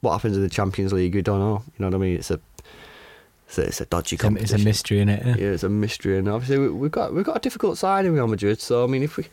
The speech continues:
Speaker 1: the thing is, right, the press always get on our back, don't they? "Oh, City have never done good in the Champions League. They're,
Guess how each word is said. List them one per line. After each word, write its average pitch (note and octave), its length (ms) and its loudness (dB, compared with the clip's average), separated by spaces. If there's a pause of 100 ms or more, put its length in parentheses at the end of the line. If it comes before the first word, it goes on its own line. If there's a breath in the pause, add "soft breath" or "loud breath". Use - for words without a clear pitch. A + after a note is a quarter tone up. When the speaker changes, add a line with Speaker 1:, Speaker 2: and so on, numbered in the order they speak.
(460 loud breath)
Speaker 1:
the - 80 -4
thing C4 220 2
is, C#3 160 0
right, E2+ 340 0 (840 loud breath)
the G#3+ 80 -2
press A#3+ 300 -4
always B2+ 220 4
get - 160 0
on A#2+ 120 0
our A#2 160 2
back, - 280 -2
don't A2 220 2
they? F2 100 0
"Oh, - 160 -8
City A#2 260 0
have B2 120 -2
never D#3 360 0
done D3 220 2
good C3+ 160 2
in C3+ 100 2
the C3 80 2
Champions B2+ 400 0
League. C3 500 2
They're, - 140 -2